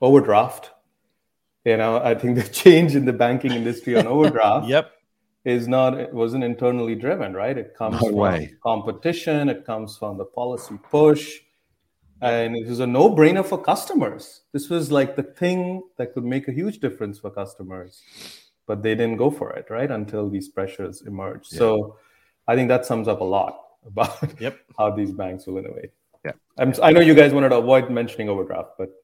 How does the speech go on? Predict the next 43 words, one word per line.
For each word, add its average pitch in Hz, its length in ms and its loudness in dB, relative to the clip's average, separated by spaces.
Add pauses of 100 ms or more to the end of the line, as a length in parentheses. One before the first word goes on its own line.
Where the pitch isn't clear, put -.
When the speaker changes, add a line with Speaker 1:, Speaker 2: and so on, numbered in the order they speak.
Speaker 1:
here 98 140 -18
we 92 80 -14
go. 104 100 -2
Speaker 3:
Oh, 113 120 6
no, 107 160 2
that's 101 180 -2
all 92 80 -4
right. 85 300 -2
We 98 120 -2
have, 92 160 6
Speaker 1:
<laughs> 82 120 -10
Speaker 3:
there's, 98 500 -4
we, 107 180 -2
we 107 100 6
love 147 240 4
overdrafts. 110 480 4
Speaker 2:
Keep 202 160 0
our 175 120 8
Speaker 1:
We 180 80 2
love 190 280 8
Speaker 2:
streak 165 120 -6
going 185 280 0
now. 87 220 -10
Now 147 180 0
Speaker 1:
we 175 80 4
Speaker 2:
we 185 100 4
Speaker 1:
keep 180 120 6
Speaker 2:
can 175 40 4
Speaker 1:
our 160 80 6
streak, - 400 -4
Speaker 2:
keep 175 100 -2
going. 135 180 -2
Speaker 1:
exactly. 120 340 -16
Speaker 3:
Keep - 80 -14
our 92 120 -4
streak 92 300 -2
going. 82 360 -6 (640)
Okay, 131 420 6 (400)
uh, 113 260 2
let's 117 200 -4
move 127 160 0
on 123 200 2
to 113 560 0